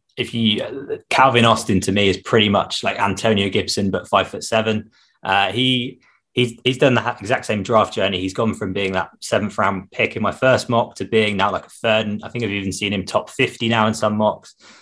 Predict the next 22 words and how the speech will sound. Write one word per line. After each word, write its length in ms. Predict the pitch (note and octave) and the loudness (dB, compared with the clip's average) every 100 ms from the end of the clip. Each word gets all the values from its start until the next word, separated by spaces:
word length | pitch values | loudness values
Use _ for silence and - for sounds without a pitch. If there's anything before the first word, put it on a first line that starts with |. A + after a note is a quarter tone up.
| _ | _
Super 340 | - - D3+ A2 | -8 0 0 2
gadget. 560 | G#2+ G2+ G#2 G#2 - _ | 0 0 -2 -8 -10 _
Um, 580 | A2 G2 F2+ F#2+ F#2 F2+ _ | -2 0 2 0 -6 -10 _
five 240 | - C3+ B2+ | 0 2 4
seven 280 | C3 A#2 A2+ | 2 2 2
doesn't 280 | C3+ A#2+ | 2 0
really 220 | A2 A2 G2 | 0 -2 0
translate, 500 | A2+ G2+ G2 G2+ F#2+ | -2 -2 -2 -2 -4
but 100 | D#2 | -10
you 140 | G2+ | -8
can, 280 | A2 F#2+ - | -4 -4 -2
you 100 | G#2+ | -2
can 120 | - | 4
look 200 | A2+ A2 | 4 4
at 60 | F#2 | 2
him 100 | G2 | -2
and 80 | F#2+ | 0
how 180 | A2 F#2+ | 0 0
twitchy 360 | - G2+ - | -2 -10 -8
it 80 | G2 | -4
is 160 | F#2+ - | -4 -4
and, 160 | - | -10